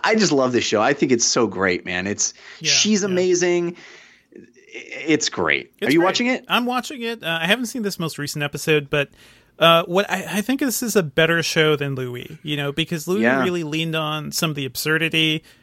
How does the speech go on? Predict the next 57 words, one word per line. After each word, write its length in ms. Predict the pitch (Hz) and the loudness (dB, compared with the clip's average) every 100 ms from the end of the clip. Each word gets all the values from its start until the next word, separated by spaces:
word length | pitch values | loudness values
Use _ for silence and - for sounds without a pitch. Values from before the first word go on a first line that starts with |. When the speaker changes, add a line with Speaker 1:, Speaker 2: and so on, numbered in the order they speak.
| _ - | _ 0
Speaker 2:
and 160 | 160 | 0
those, 240 | 156 147 - | 2 0 0
like, 200 | 139 - | 0 0
one-off 380 | 139 147 143 - | -2 0 -2 -2
vignettes. 420 | 143 139 135 - | -2 -2 -4 -2
And 100 | 143 | 0
I 60 | |
don't 140 | 190 226 | 2 0
think 140 | 233 | -2
it 80 | 220 | 0
ever 200 | 175 170 | 0 0
really, 220 | 147 147 | 0 2
like, 220 | 143 135 | 0 -2
connected 760 | - 156 139 - 151 139 135 139 _ _ _ _ | -4 -4 -4 -4 -4 -2 -2 -6 _ _ _ _
his 380 | 170 180 165 | 0 0 0
greater 340 | - 156 147 147 | -6 -6 -4 -6
story 460 | - - 147 180 | -6 -4 -2 -2
and 100 | 175 | -2
who 120 | 139 135 | -4 -4
he 160 | 139 | -6
was 280 | 127 127 135 | -6 -4 -4
as 160 | 131 127 | -6 -8
a 40 | |
character 580 | - 131 139 - 170 185 _ _ _ | -6 -4 -4 -2 -2 -2 _ _ _
other 280 | - 143 151 | -2 2 2
than 180 | 139 139 | 2 -2
just, 180 | 139 - | -2 -2
like, 140 | 143 | -2
his 200 | - 143 | 0 -2
worldview, 500 | 131 135 120 117 123 - - _ | -2 -4 -4 -6 -10 -12 -18 _
you 100 | - | -6
know, 300 | 135 127 131 135 | -4 -4 -6 0
whereas 340 | 160 165 147 | 4 4 6
this 200 | 196 240 | 4 2
is 120 | 190 | 0
Speaker 1:
Yeah. 80 | 170 | 0
Speaker 2:
like, 120 | 156 - | 0 -2
it 120 | 165 | -2
is 180 | 165 147 | 0 -2
fundamentally 500 | - 147 131 127 135 | -4 -6 -6 -8 -8
about 260 | 123 147 156 | -4 -2 0
her. 220 | 156 175 | 2 4
It's 140 | 185 - | 2 0
about 160 | 139 | -4
her 120 | 139 | -4
family, 480 | 131 143 151 175 170 | -6 -2 0 -2 -4
and 140 | 156 139 | -4 -4
we 80 | 135 | -6
see 240 | - 147 | -4 -4
their 140 | 139 | -2
relationship 560 | 131 131 135 143 - - | -2 -4 -6 -6 -6 -8
grow, 440 | - 165 180 180 180 | -2 4 4 4 0
and 100 | 147 | -4
we 80 | |
see 160 | 143 143 | -6 -4
have 180 | 135 135 | -4 -2
issues. 500 | 165 - 175 165 170 | -4 -4 -4 -4 -6